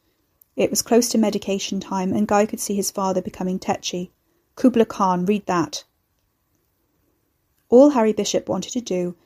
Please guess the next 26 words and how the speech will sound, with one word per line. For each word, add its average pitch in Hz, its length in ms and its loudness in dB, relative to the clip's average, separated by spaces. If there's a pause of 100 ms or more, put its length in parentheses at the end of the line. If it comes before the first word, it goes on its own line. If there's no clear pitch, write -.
(140)
was 190 140 -6
to - 80 -2
pick - 200 -6
up 240 140 0
a 240 60 -2
book - 400 2
and 196 140 -4
read 190 180 0
it - 120 -4
for - 80 -10
himself 202 500 0
again. 180 380 -6 (600)
He 220 120 0
wouldn't 254 320 4
touch - 360 0
audiobooks 185 760 -4
and 202 80 -6
was 196 120 -4
brutally 220 400 -2
scathing 185 500 0
of 175 100 -4
any 208 220 0
suggestion 180 520 -4
of 170 60 -6
a 175 60 -6
Kindle. 180 460 -2